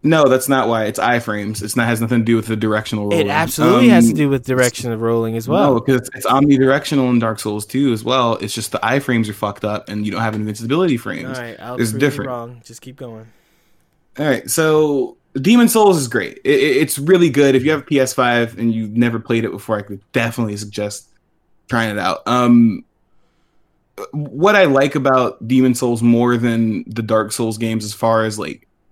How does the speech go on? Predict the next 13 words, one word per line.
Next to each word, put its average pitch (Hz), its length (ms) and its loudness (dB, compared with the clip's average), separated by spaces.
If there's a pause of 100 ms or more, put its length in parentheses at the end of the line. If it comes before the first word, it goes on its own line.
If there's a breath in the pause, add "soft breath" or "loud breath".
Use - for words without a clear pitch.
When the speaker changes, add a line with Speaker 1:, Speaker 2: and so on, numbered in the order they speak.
(220)
Speaker 1:
progression 135 840 0 (580 soft breath)
is 147 200 4
it's 135 160 -4
not 156 300 2
that 135 240 2
weird 139 400 4
thing 135 240 6
where 127 100 4
the 117 100 0
whole 127 320 4
world 123 380 4
is 120 140 -2
connected 117 760 0